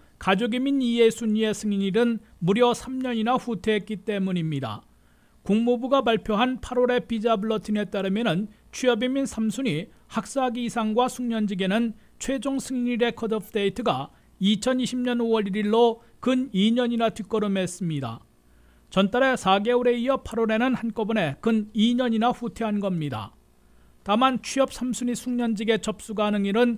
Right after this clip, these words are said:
이천이십삼 년 오월 일 일에서 제자리에서 그나마 접수는 계속할 수 있게 됐습니다. 반면 취업이민 삼 순위 비숙련직의 경우 최종 승인일이 이천이십 년 오월 일 일,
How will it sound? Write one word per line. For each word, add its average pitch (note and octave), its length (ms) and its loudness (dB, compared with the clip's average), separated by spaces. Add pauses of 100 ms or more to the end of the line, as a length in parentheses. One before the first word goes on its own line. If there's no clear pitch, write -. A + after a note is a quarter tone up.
(220)
이천이십삼 A#3+ 840 0
년 A#3+ 140 0
오월 A3+ 280 4
일 G#3 120 -2
일에서 G#3+ 340 2
제자리에서 F#3+ 760 0 (240)
그나마 A#3+ 480 2
접수는 B3 500 -4
계속할 - 480 -6
수 A3+ 140 -8
있게 G#3+ 260 -4
됐습니다. E3 760 -4 (880)
반면 A#3+ 440 2
취업이민 C4 540 -2
삼 A#3+ 240 -4
순위 A#3+ 280 -2
비숙련직의 A3 840 -2
경우 A3 440 0 (180)
최종 C4+ 400 -2
승인일이 A3+ 720 -2
이천이십 A#3 600 -2
년 B3 180 -4
오월 A3 260 0
일 G3 100 -2
일, C#3+ 200 -2